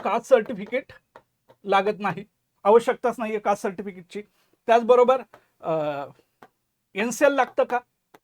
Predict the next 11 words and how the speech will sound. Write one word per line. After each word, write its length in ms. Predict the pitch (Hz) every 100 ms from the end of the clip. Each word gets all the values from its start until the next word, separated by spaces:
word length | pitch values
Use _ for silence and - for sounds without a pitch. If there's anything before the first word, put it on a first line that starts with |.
| _
तर 120 | 233 226
एनसीएल 320 | 196 208 233
लागत 320 | 220 208 208
नाही, 180 | 208 170 - _ _ _ _ _ _ _ _
एनसीएलची 440 | 208 226 269 262 294
आवश्यकता 520 | 214 233 - - 208
नाही 240 | 185 196
सांगितलेलं 520 | 202 202 185 185 185 170
आहे. 140 | 170
त्यानंतर 600 | - _ - 214 220 262
डोमेसाईल, 600 | 233 220 240 240 214